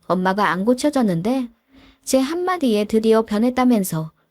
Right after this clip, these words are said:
감격스러울 정도라고 했어요. 저도 좋더라고요. 물론 사람의 성격과 가치관이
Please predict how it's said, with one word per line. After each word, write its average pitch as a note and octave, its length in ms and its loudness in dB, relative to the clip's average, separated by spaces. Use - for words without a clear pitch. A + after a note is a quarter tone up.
감격스러울 G#3+ 760 0
정도라고 G3+ 540 0
했어요. G3+ 580 -2
저도 C#4 240 2
좋더라고요. B3+ 880 2
물론 A3 580 2
사람의 D4 480 0
성격과 D4 460 0
가치관이 G3 800 -2